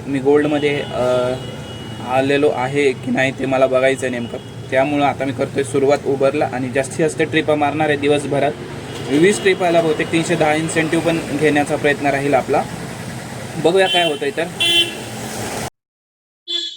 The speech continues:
तर बघा फ्रेंड्स, आपले एकशे साठ पॉइंट झालेले आहेत. आता इथं काय म्हणताय, "तुम्ही आता गोल्ड नाही, परंतु सोळा टक्के रद्द,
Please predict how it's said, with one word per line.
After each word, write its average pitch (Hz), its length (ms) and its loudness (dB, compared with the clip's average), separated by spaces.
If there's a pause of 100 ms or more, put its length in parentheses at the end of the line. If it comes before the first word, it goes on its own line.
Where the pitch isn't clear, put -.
तर 147 80 -6
बघा 180 220 -2
फ्रेंड्स, 202 380 -2
आपले 160 520 0
एकशे 147 260 -4
साठ 139 280 -2
पॉइंट 147 240 -6
झालेले 127 340 -2
आहेत. 139 80 -6 (500)
आता 135 160 -4
इथं 156 160 0
काय 160 180 0
म्हणताय, 156 260 -2
"तुम्ही 175 280 -4
आता 170 260 2
गोल्ड 160 320 0
नाही, 127 300 -4
परंतु 160 640 -2
सोळा 156 380 2
टक्के 147 640 -2
रद्द, 143 360 -4